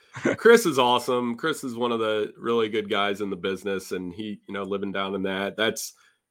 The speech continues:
Speaker 2: he, he treats Big Twelve football a lot like I treat Big Ten football. He has a, just an intense passion for it and, and does a nice job. So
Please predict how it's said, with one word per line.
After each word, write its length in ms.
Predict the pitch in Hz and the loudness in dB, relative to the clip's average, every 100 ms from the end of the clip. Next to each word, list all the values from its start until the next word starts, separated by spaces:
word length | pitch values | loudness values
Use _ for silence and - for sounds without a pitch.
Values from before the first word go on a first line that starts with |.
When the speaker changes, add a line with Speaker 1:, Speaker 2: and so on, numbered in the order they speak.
| _ _ | _ _
Speaker 2:
he, 540 | - 165 165 160 - _ | 0 4 4 2 -6 _
he 260 | - 190 | -2 -2
treats 420 | 196 - 185 175 - | 0 6 6 6 0
Big 300 | 127 139 131 | 4 4 4
Twelve 280 | 127 120 | 0 0
football 460 | - 117 101 110 107 | 0 -2 2 2 4
a 40 | |
lot 240 | 101 101 80 | 2 0 -2
like 180 | 98 101 | -4 -2
I 100 | 95 | -4
treat 300 | - 101 90 | -4 -6 -4
Big 180 | 95 | -6
Ten 220 | - 98 95 | -4 -6 -4
football. 460 | 104 92 98 98 | -6 -4 -2 -2
He 180 | 95 98 | -4 -4
has 240 | 107 101 | -2 -2
a, 60 | 98 87 _ _ _ _ _ | -4 -8 _ _ _ _ _
just 240 | 107 - | -8 -6
an 160 | 101 101 | -2 0
intense 420 | 95 - 110 107 | 0 -2 -4 -4
passion 480 | - 101 101 - 101 | -4 -4 -2 -6 -6
for 300 | - 101 101 | -2 0 2
it 180 | 95 92 95 | 0 -4 -6
and, 320 | 95 95 92 | -4 -4 -6
and 200 | 90 95 | -8 -4
does 200 | 98 92 | -4 -2
a 60 | |
nice 280 | 92 92 92 | -4 -4 -6
job. 440 | - 98 92 90 85 | -4 -2 0 -4 -6
So 420 | - 98 95 | -2 0 0